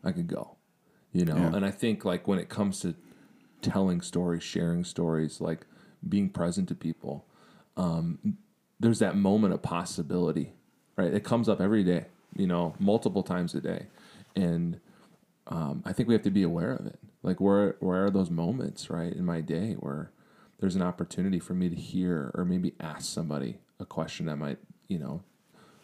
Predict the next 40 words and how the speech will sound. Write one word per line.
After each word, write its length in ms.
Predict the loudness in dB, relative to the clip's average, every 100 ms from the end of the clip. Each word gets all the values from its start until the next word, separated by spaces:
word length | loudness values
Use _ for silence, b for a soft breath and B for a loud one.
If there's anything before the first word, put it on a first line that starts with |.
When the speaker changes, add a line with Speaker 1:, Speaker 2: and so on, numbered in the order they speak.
| b
Speaker 1:
lead 200 | 0 2 2
to 100 | -2
a 40 |
story? 520 | -2 0 0 0 -2 0
Or 340 | 4 6 4 2
when 180 | 0 0
somebody 360 | 2 2 2
asks 300 | 0 -4 -8
me 140 | -4 -4
a 60 |
question, 560 | -4 -6 -8 -6 -6 -8 b b b b b _ -4
what 240 | -2 0
might 160 | 2 0
it 100 | 0
look 160 | 0
like 140 | -2 -2
for 140 | -4
me 100 | -2
to 80 | 0
light 220 | 0 -2
the 80 | -4
Roman 260 | -4 -6
candle 400 | -8 -6 -4 -4
and 100 | -6
tell 340 | -8 -6 -6 -8
a 80 | -10
story 380 | -6 -2 -2 -2
versus 340 | -4 -8 -8
just, 240 | -8 -8 -8
like, 160 | -8
give 160 | -6 -6
an 100 | -4
answer 280 | -6 -10 -12
straight? 340 | -6 -6 -8 _ -12 0
Speaker 2:
Right. 320 | 4 4 4
And 100 | 6
I, 220 | 6 6
I 40 | 4
think 280 | 6 4 4
it's, 280 | 2 -4